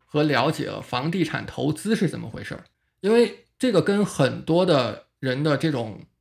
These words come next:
头脑当中的预设、假设不一样的地方，就是房地产经纪人，绝大部分来讲，我不是说所有的，但是大部分来讲的话，他们其实是不懂房地产投资的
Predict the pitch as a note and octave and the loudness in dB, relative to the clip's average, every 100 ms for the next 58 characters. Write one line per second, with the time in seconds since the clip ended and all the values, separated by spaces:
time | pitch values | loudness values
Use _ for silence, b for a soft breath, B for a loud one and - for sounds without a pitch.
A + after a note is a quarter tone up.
0 | _ - C#3 D#3 A#2+ C3+ D3+ D#3 C3+ F3+ | _ -8 -4 -2 0 0 0 0 0 0
1 | F3 A#2+ F3 C3 - C3+ A#2 C#3 D3+ D#3 | 0 0 0 -2 -2 -4 -4 -2 -2 0
2 | C#3+ D3+ C3 B2 C3 B2 B2+ A#2+ - - | 0 0 -2 -6 -6 -6 -6 -8 -10 -12
3 | b b - C3+ F3 G#3+ G#3 - - - | b b -2 0 2 0 0 -2 -8 -4
4 | F3 F3+ E3 - - D2+ - _ _ _ | -2 0 -2 -4 -10 -12 -14 _ _ _
5 | _ _ - D3+ G3+ G#3 D3+ A#2+ B2 A#2+ | _ _ -2 2 6 6 4 -4 -6 -8
6 | C3 B2 D#3 D#3+ F#3+ - C3 G#3+ C3 - | -8 -6 -2 2 2 0 4 4 4 0
7 | - - F3 F3 F3 B3 F3+ E3+ C#3+ B2 | -12 -2 0 0 2 2 2 2 -2 0
8 | B2 - G#2 A2+ C3 B2 _ _ _ _ | -2 -4 -8 -8 -8 -8 _ _ _ _
9 | b b b - A3+ A#3+ E3 D#3+ F#3+ F#3+ | b b b -2 2 4 4 4 2 2
10 | E3+ B3+ - - - - C3+ F#3+ D#3+ B2+ | 0 -2 2 0 0 -6 -4 -4 -4 -6
11 | - - - E3+ F#3 - | -12 -12 -8 -6 -6 -8